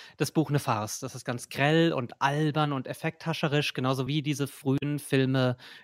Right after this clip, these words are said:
die ich so mit elf oder so gesehen habe, also Ace Ventura und Die Maske und so weiter. Und dann, äh, redet, ähm,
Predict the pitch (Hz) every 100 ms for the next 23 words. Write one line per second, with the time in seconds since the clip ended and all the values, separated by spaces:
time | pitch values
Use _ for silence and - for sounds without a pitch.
0 | - 120 - 135 123 160 233 - 185 170
1 | 185 185 160 175 165 165 - 117 117 -
2 | 123 147 151 156 151 147 160 175 - 226
3 | 220 - - - 165 156 165 170 190 -
4 | - - 151 160 180 220 220 - 175 170
5 | 160 196 202 - 160 156 165 170